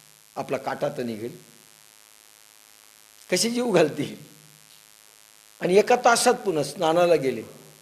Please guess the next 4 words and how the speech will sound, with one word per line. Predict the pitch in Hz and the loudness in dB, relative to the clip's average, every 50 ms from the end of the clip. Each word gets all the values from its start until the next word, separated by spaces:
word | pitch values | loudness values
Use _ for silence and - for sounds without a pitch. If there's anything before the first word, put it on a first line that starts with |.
| 107 107 107 107 104 104 104 104 107 104 104 104 104 104 104 104 107 104 104 104 104 104 101 101 104 _ - _ - _ _ _ _ _ _ 107 - 110 | -20 -20 -20 -20 -20 -20 -20 -20 -20 -20 -20 -20 -20 -20 -20 -20 _ -20 _ -20 -20 _ _ _ _ _ -20 _ -20 _ _ _ _ _ _ _ -16 -10
द्रौपदीनं | 120 131 147 147 185 175 156 160 143 131 117 110 | -8 -8 -4 -4 -4 -4 -2 -2 -4 -4 -6 -8
धावा | 110 110 120 135 156 | -8 -4 0 0 0
केला | 151 151 135 127 123 120 | 0 -2 -4 -4 -4 -4
भगवंताचा. | 110 110 107 113 110 107 104 98 104 104 101 - 110 | -6 -8 -8 -8 -8 -10 -12 -14 -16 -16 -16 -18 -20